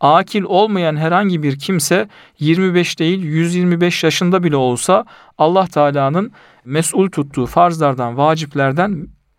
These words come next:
veya haramlardan, mekruhlardan muhatap ve mesul değildir. Bu kişi neyden mesuldür? İnsanların malına ve za-,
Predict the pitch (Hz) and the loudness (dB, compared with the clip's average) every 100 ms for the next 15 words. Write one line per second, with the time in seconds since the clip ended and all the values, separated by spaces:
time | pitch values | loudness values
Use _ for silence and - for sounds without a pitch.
0 | 123 135 131 120 143 160 160 147 127 123 | -4 2 2 4 4 2 2 0 0 -2
1 | 113 160 - 151 147 135 143 202 - - | -4 -4 -2 -2 0 0 2 0 -4 -20
2 | - _ - 143 160 160 156 139 151 147 | -20 _ -4 0 2 2 0 -2 -2 -2
3 | 147 151 165 123 139 165 185 185 226 _ | 0 -2 -4 -2 0 2 2 0 -2 _
4 | _ _ 226 226 220 - 170 139 165 190 | _ _ -8 -6 -6 -4 -2 2 2 4
5 | 233 190 139 143 123 160 220 - _ _ | 2 0 -4 -6 -4 -4 -4 -10 _ _
6 | _ 151 175 180 180 175 185 214 - 175 | _ -2 0 0 2 2 0 -2 -6 -6
7 | 135 147 160 180 196 143 127 135 143 | 0 0 2 0 0 -2 -2 -2 -2